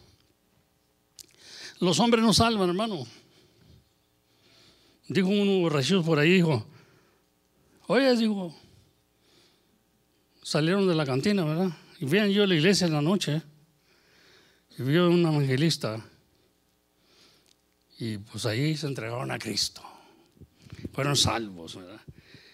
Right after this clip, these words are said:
"Levanta la mano y eres salvo este día, aleluya, y bendito sea el Señor". Y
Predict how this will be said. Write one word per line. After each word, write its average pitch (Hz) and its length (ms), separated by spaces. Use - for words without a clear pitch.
"Levanta 302 420
la 262 80
mano 302 340
y 277 80
eres 349 220
salvo 285 400
este 262 220
día, 277 500
aleluya, 269 720
y 240 140
bendito 160 560
sea 214 120
el 190 80
Señor". 170 220
Y 294 340